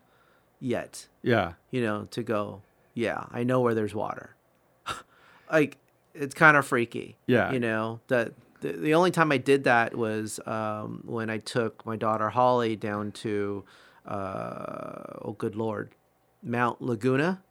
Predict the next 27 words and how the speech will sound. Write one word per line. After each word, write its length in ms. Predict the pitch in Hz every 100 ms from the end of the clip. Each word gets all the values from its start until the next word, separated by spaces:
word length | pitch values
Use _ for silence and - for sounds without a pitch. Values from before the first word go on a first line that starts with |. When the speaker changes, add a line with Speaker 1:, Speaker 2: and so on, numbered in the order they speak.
| -
Speaker 2:
Uh-huh. 380 | 107 107 113 127 - _
Speaker 1:
In 80 | 120
Mount 200 | 127 135
Laguna, 340 | 147 139 160 120
there's 200 | 113 107
a 60 |
big 280 | - 139 127
old 180 | 117 113
lake 280 | 139 156 -
there. 260 | 98 101 _
Speaker 2:
Right. 320 | - 101 95 - _ _ - - - -
Speaker 1:
So 380 | - 151 135 127
that 600 | - 120 147 156 139 -
I 120 | 131
knew 200 | 123 120
there 160 | 120 110
would 120 | 107
be 120 | 139
water, 500 | 175 185 131 120 123
and 140 | 104 110
I 120 | 120
filtered 420 | - 127 - 123
that 240 | 127 147 113
water 400 | 101 98 107 107
out, 260 | 110 -
you 100 | -
know? 360 | 107 107 120 131